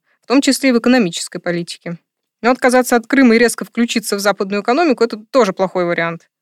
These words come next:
В лучшем случае тем, кто к этому призывает, можно привести пример Украины, пишет Линдгрен. Страна хотела перепрыгнуть в западный лагерь, и вот каковы последствия? В В П на душу населения на Украине сейчас ниже, чем в Бангладеш или в Мавритании.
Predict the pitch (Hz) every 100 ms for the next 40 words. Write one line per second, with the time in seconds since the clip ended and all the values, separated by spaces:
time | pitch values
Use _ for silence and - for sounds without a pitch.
0 | _ _ _ 202 320 320 269 240 214 208
1 | 190 220 - 196 202 202 190 208 214 262
2 | 339 - 233 269 240 220 220 277 220 220
3 | 262 226 233 233 277 196 180 185 185 180
4 | 185 170 170 170 175 _ _ _ _ _
5 | - - 202 294 285 - 226 247 226 202
6 | 220 240 208 202 233 226 196 214 294 277
7 | 185 170 _ - 294 262 220 226 285 269
8 | 208 214 254 - 302 302 285 _ _ _
9 | _ _ _ - 254 311 302 302 254 277
10 | 254 247 247 285 330 220 202 214 220 208
11 | 220 196 214 233 277 254 247 208 220 226
12 | 233 247 185 - - - 214 285 214 233
13 | 262 262 175 175 175 175